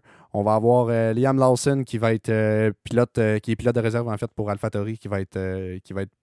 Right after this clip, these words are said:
dans les, euh, dans les F P un. C'est un bon jeune prodige, d'ailleurs, qu'on risque peut-être de voir en Formule un dans les prochaines années. Et Nick De Vries, ça, c'est assez surprenant, qui va, euh, piloter la Mercedes en fin de semaine. Je trouve ça, je trouve ça surprenant, en fait,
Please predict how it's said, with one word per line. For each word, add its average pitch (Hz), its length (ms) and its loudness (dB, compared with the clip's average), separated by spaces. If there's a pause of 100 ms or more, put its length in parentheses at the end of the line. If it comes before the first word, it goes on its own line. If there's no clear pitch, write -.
dans 98 260 -4
les, 92 300 -6
euh, 90 240 -4
dans 95 140 -6
les 98 120 -2
F 98 80 -8
P 98 140 -6
un. 107 140 -4
C'est 110 200 -8
un 95 380 -4
bon 127 240 0
jeune 160 320 0
prodige, 143 380 -2
d'ailleurs, 139 320 -2
qu'on 123 200 -2
risque 127 280 -6
peut-être 117 440 -2
de 117 80 -2
voir 113 200 2
en 107 80 -4
Formule 107 240 -4
un 120 80 -2
dans 110 100 -4
les 104 80 -2
prochaines 110 400 -2
années. 110 240 0 (380)
Et 123 160 2
Nick 160 180 2
De 151 80 6
Vries, 151 300 4
ça, 196 140 2
c'est - 100 -8
assez 160 180 0
surprenant, 151 400 0
qui 151 140 -8
va, 127 320 4
euh, 120 60 2
piloter 127 360 -2
la 131 140 -2
Mercedes 127 800 -2 (480)
en 98 120 -2
fin 120 140 -2
de 113 60 -4
semaine. 135 420 -2 (280)
Je - 60 -16
trouve 131 140 0
ça, 175 100 4 (200)
je 147 100 -8
trouve 151 200 -2
ça 220 100 6
surprenant, 202 400 2
en 185 60 4
fait, 165 340 -2